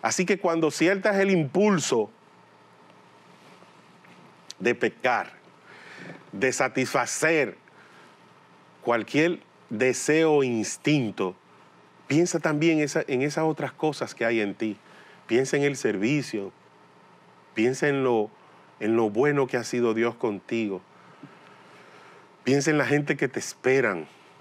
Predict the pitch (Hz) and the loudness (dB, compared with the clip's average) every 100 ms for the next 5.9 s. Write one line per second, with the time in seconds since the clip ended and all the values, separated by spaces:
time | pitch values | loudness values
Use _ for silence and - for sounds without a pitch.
0 | - - - - - - - - - - | -20 -20 -20 -20 -20 -20 -20 -20 -20 -20
1 | - - - - _ - - 127 147 160 | -20 -20 -20 -20 _ -20 -6 0 0 2
2 | 170 165 123 123 131 135 165 175 165 160 | 2 2 0 -2 2 2 2 2 2 2
3 | 151 165 139 160 151 147 131 120 143 156 | 0 0 2 0 0 0 0 -2 0 0
4 | 165 147 123 151 156 139 156 147 131 135 | 0 -2 -2 -2 -2 -2 0 2 2 0
5 | 139 143 135 135 - 110 120 117 95 | 0 -2 -2 -4 -4 -2 0 0 -4